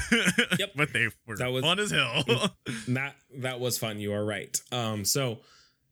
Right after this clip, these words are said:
Speaker 2: yeah, it works like that. You get both, both players get, uh, twenty-eight card decks, and those are, your decks are your life. So if you run out of cards, if you cannot draw another card and you need to draw a card, so, like, you, you can't, um,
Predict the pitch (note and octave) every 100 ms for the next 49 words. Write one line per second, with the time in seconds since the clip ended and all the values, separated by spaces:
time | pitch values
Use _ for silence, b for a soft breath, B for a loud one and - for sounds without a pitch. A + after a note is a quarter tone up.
0 | _ - D3+ G#2 A#2 D3 G#3 F3+ C#3+ A2+
1 | F#2 C3 C#3 D3 - _ _ C#3 C#3 F3
2 | - _ C#3 D3 E3 - D3+ C#3+ C#3 -
3 | B2 B2+ A#2 - A#2 A2+ G#2+ - C#3 C3+
4 | C3+ - C3 A2+ B2+ D3 - - - B2
5 | A2+ G#2+ G#2 - B A#2 B2+ D3 C#3+ C3+
6 | A#2 - _ C3 C3 C#3+ E3+ - - C3
7 | B2 A2+ A#2 A2 A2 C3+ A3+ - - -
8 | _ - - D#3 B2 A#2 C3 C#3+ C3+ C#3
9 | C#3+ C3 - D#3+ F#3+ C3+ B2 B2 C3+ C#3
10 | C#3 - - A#2+ C3 B2+ A#2 B2 A#2 A#2+
11 | D3 F#3 B B C3 B2 A2+ G#2+ C3 F3
12 | - G#3 G#3 A3 G3 G3 G#3+ A3 - C3+
13 | B2 A2 - A2+ - A2 - A2+ A2 G#2+
14 | G#2 G#2